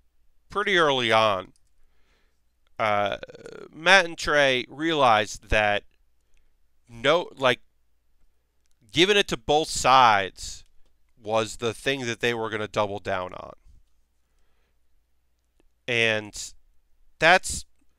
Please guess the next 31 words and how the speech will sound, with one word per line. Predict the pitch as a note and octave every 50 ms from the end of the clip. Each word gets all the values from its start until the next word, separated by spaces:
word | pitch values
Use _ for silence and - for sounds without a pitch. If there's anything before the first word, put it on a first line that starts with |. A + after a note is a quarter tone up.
| _ _ _ _ -
an | C#3+ D3 F#3 G3+
approach. | F#3 - - - A2+ G2+ G#2 B2 C#3 _ - - - - - _ _ _ _ _ _ _ _ _ _ _ _ _ _ - - _ _ _ _ _ _
Like, | C3+ C3 D#3
I | E3+ F3+
think | - G#3+ G3+ - -
Smug | - - - - C3 C3 C3+ D3 E3+ F#3 D#3+ C#3+
is | C3+ A#2+ C3
interesting. | C3 B2+ - D3+ C3+ - - - C#3 D3+ C#3
I | C3
think | A#2+ C3 B2
that's | - C3+ - -
an | B2
interesting | B2 - - B2 G#2+ A2+ A#2
episode. | A#2 - - - - C#3+ C#3 C3+ C#3 D3 C#3 - _ _ _ _ _ _ _ _ _ _ _ _
Uh, | B2 A#2 A#2 A2+ A2 A2 A2 -
I | C3+ C3+ B2
think | C#3 D3 D3 -
it's | D3 C#3+ C#3 - - - - - - _ - - - _ _ _ _ _ - - _ _
pretty | - - E3 E3 E3 D#3 E3 D#3
telling, | - - D#3+ D3 D3+ D3+ D3+ D3+ D3+ D#3 D3+ D3+ D#3+ D#3 - - - - -
uh, | C3 B2+ B2 A#2+ A#2 A2+ A2+ -
and | B2+ B2+ A#2+ -
pretty | - - D#3+ D3 C#3+
interesting | C#3 - D3 D3+ D3+ - D#3 D3+ - - D#3 D3+ D#3 D3
that | B2+ C3+ A#2+
there's | - C3 B2+ A2+
a | B2+
whole | - C#3 C#3+ C#3 C#3+
episode | C#3 - D3 - - D3 D3 D3 -
around, | C3 B2 C3 C#3 C3 B2+ B2+ B2+ B2 - - - _ - _ _ _ _ _ _ _ _ _ -
uh, | B2 A#2 A#2 A2+ A2+ A2 G#2+